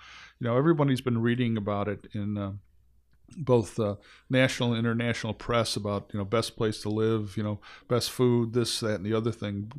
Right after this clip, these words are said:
good quality of life, uh, uh, those types of things. Um, so there's a heightened, heightened awareness of Buffalo and, and, and some type of renaissance, something going on here.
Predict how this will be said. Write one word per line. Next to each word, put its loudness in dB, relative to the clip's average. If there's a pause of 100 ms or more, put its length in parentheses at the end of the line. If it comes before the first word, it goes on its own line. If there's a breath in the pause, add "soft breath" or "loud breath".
good -2
quality 0
of 0
life, -2
uh, -8 (500 loud breath)
uh, -4
those 2
types 0
of -6
things. -8 (400 loud breath)
Um, -4 (340)
so 0
there's 4
a 4
heightened, 6 (180)
heightened 2
awareness 2
of -2
Buffalo 0
and, -4
and, -4
and -10
some -2
type 2
of -2
renaissance, -2
something -2
going -2
on -2
here. -4